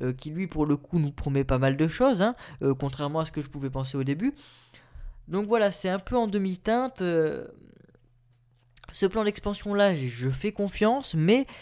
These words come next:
j'ai peur d'être déçu. J'ai peur qu'on ait des places de Rémi bis, comme je vous l'ai dit, avec certes des attractions de qualité, mais des lands pas assez grands,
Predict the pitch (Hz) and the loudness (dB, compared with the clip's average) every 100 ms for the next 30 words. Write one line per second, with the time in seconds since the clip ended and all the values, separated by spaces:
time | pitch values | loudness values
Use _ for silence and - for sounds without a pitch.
0 | - 139 135 147 175 226 208 180 202 - | -20 -6 0 2 4 4 4 4 0 2
1 | 196 160 131 185 208 165 196 165 151 160 | -2 0 0 -2 -2 -4 -2 -2 -4 -2
2 | 190 160 160 156 139 147 220 - 165 147 | -4 0 0 0 -2 -4 -6 -4 -6 -4
3 | 143 143 135 202 269 - - - 135 139 | -2 -2 -2 -2 -4 -6 -16 -6 -2 -2
4 | 135 - 233 202 147 135 135 135 139 - | -4 0 0 0 -4 -4 -4 -4 -6 -4
5 | 135 135 151 156 269 262 - 165 139 147 | -2 2 2 4 2 2 -8 -10 0 0
6 | 143 147 214 180 - - _ _ 214 196 | 2 2 0 -4 -10 -16 _ _ 0 0
7 | 165 - 147 139 156 247 | 0 0 2 4 6 4